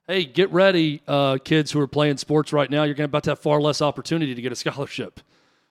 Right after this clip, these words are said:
because all we're gonna care about is what makes money. And all we're gonna care about and put our money into are the major colleges in major conferences and sports that make money, which is gonna eliminate a lot of schools' ability to give you a scholarship in athletics,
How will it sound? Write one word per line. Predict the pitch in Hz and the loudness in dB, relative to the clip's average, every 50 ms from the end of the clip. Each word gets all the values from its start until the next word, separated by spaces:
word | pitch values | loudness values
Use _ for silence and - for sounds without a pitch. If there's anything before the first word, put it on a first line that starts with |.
| _ _ | _ _
because | - 151 151 - 160 156 147 143 135 135 131 - - - | -4 -2 2 4 4 4 4 4 2 0 -4 -8 -6 0
all | - 165 170 | 4 4 6
we're | 165 165 | 6 4
gonna | 160 160 151 | 2 0 -2
care | - - 180 190 190 | 0 2 4 4 4
about | 180 147 143 139 139 | 4 4 2 2 2
is | 135 127 | 2 0
what | 127 147 139 | 0 0 0
makes | 143 143 131 - 139 | 0 -2 -2 -2 -2
money. | 143 156 160 131 101 82 - _ _ _ _ _ _ _ - | 0 0 0 0 -2 -8 -16 _ _ _ _ _ _ _ -2
And | 131 143 | 2 4
all | 156 160 160 | 6 6 6
we're | 160 | 4
gonna | 156 156 151 | 2 2 0
care | - - 175 175 | 2 2 2 4
about | 175 156 156 156 151 | 4 6 6 4 4
and | 147 139 | 4 2
put | - 160 160 | 2 4 4
our | 151 143 | 4 4
money | 151 165 185 180 165 | 2 2 2 2 0
into | 147 135 - - 143 143 139 | 0 0 0 0 2 2 2
are | 135 135 | 2 2
the | 131 127 | 0 0
major | 127 127 135 147 160 160 143 170 180 180 | 0 2 2 2 2 2 2 0 0 0
colleges | 165 - - 160 156 147 147 147 143 - 147 160 180 180 - - - _ _ _ _ _ _ _ _ _ | 0 -2 0 2 2 2 2 0 0 0 0 0 0 -2 -6 -12 -14 _ _ _ _ _ _ _ _ _
in | - 143 156 156 | -2 -2 -2 0
major | 147 147 151 160 156 151 180 170 | 0 0 2 2 2 0 -2 0
conferences | - 160 151 143 135 - 135 135 - - 160 165 165 - - | 0 0 0 0 0 -2 -4 -4 -2 0 0 0 -2 -2 -4
and | 147 143 139 | -4 -4 -4
sports | - - - 151 156 151 - - | -4 -4 0 0 0 0 0 -2
that | 151 143 | -2 0
make | 143 147 139 - | 0 -2 -2 -2
money, | 143 156 180 196 165 151 151 160 - _ _ _ - | 0 0 0 2 2 0 -2 -2 -6 _ _ _ -2
which | 135 151 - | -2 0 0
is | 151 147 | 0 2
gonna | - 170 165 156 | 2 4 4 4
eliminate | 147 143 151 180 190 175 160 156 | 4 4 2 2 2 4 2 4
a | 147 | 4
lot | 147 151 147 | 2 2 0
of | 139 | 0
schools' | - - - 156 151 151 151 139 139 | -2 -2 0 2 2 2 2 0 -2
ability | 135 123 147 160 160 156 151 147 | 0 2 4 4 4 4 2 0
to | 139 131 | -2 -2
give | 139 156 143 | -4 -2 -2
you | 147 139 | -2 -4
a | 127 | -4
scholarship | - - 156 147 143 143 - - 147 - | 0 0 2 2 2 2 0 -2 -2 -2
in | 139 131 | -2 -2
athletics, | 131 120 - 147 160 170 156 131 113 - - - - | -2 -2 0 2 2 4 4 2 -2 -4 -10 -16 -16